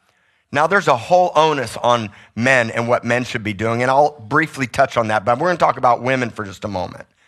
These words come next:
Christ is the head of the church.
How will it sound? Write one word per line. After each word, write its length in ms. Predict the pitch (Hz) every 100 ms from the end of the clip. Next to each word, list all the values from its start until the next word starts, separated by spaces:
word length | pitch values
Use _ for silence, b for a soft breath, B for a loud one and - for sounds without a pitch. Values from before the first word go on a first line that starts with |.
| _ _ _ _ _ _ _ _ _ _ _ _ _ _ _ b b b b b b b b _
Christ 460 | - 180 202 -
is 100 | 156
the 80 | 151
head 160 | 143 135
of 120 | 113
the 60 |
church. 600 | 117 - 135 90 - -